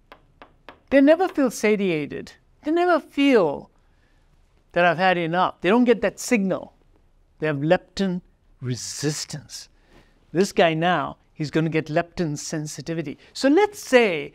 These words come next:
that he did go to his mate's house on Saturday, and then it's lunchtime.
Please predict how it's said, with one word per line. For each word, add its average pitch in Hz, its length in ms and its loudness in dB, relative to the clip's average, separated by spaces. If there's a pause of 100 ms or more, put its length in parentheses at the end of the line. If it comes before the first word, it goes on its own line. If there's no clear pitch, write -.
(140)
that 185 140 0
he 196 100 -2
did 165 380 0
go 190 160 4
to 185 240 -4
his 151 240 -4
mate's 156 600 -2
house 170 380 -4
on 147 160 -8
Saturday, 160 680 -4 (320)
and 170 320 0
then 196 380 4 (1800)
it's 185 260 -4
lunchtime. 196 560 0